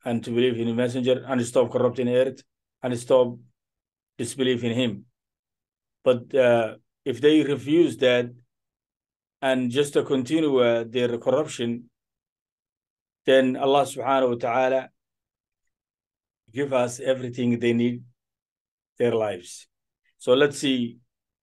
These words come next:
Let's go what, uh, Allah subhanahu wa ta'ala said about, "ولقد أخذناهم بالعذاب فما استكانوا لربهم وما يتضرعون." Allah subhanahu wa ta'ala says, "And we have already seized them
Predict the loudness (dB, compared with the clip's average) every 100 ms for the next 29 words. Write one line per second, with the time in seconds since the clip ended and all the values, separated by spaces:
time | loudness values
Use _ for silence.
0 | _ _ _ _ _ -8 -6 0 2 4
1 | 4 0 0 -8 -2 0 0 0 0 -2
2 | -4 -4 -4 -4 -4 -6 -10 -4 0 0
3 | 0 -4 -8 _ 2 4 4 2 0 -2
4 | -2 2 2 2 2 0 -2 -2 -2 0
5 | 0 -2 -6 -10 -18 _ -4 0 0 2
6 | 2 4 4 4 4 4 4 2 -2 -2
7 | 0 2 2 2 0 0 -2 -2 -2 -2
8 | -4 -2 -2 -2 -4 -6 _ _ _ -6
9 | -2 -2 -2 -4 -4 -2 -2 -2 -2 -4
10 | -4 -12 _ _ _ _ _ _ _ _
11 | _ _ _ _ _ _ _ _ _ -2
12 | 2 4 4 4 4 4 2 0 -2 -2
13 | 2 4 4 0 -14